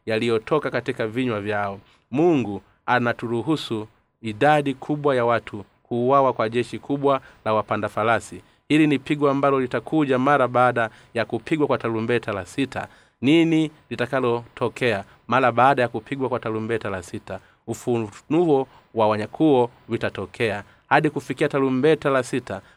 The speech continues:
mapigo yote yaliyotangulia yatakuja kama wa-, majanga ya asili au vita ambavyo yataleta vifo kwa watu, kwa kuwa haya yote yameandikwa na kujumuishwa katika mapigo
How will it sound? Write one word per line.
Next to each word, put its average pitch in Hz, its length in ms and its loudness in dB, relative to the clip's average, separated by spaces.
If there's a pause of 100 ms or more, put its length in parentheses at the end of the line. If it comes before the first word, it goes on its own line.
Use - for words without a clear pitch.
mapigo 143 380 2
yote 143 300 2
yaliyotangulia 135 840 2 (220)
yatakuja 131 520 -2
kama 139 280 0
wa-, 123 140 0
majanga 143 640 2 (260)
ya 113 220 0
asili 107 440 0
au 135 300 4
vita 120 420 0 (180)
ambavyo 117 340 -2
yataleta 120 560 2
vifo 117 380 -2 (180)
kwa 104 180 -2
watu, 104 420 -2 (240)
kwa 117 120 -2
kuwa 147 240 4
haya 160 280 4
yote 151 460 2 (200)
yameandikwa 127 760 0
na 120 80 0
kujumuishwa 117 720 -2 (200)
katika 117 340 -6
mapigo 127 560 0